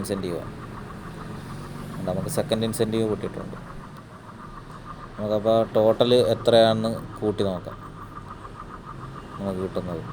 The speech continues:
നമ്മൾ ഓടിയ എമൗണ്ടും നാനൂറ്റമ്പത്തെട്ട് പ്ലസ് നൂറ്റിപ്പതിനഞ്ച്.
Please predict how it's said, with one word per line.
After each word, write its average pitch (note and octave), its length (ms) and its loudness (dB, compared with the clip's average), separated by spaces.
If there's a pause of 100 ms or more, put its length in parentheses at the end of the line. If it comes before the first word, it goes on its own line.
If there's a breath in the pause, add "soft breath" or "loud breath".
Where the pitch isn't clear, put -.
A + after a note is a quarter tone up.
(240)
നമ്മൾ A2 160 4 (120)
ഓടിയ A#2 240 8
എമൗണ്ടും A2 400 4 (800)
നാനൂറ്റമ്പത്തെട്ട് A2 840 8
പ്ലസ് G#2 320 4 (1080)
നൂറ്റിപ്പതിനഞ്ച്. G#2 640 6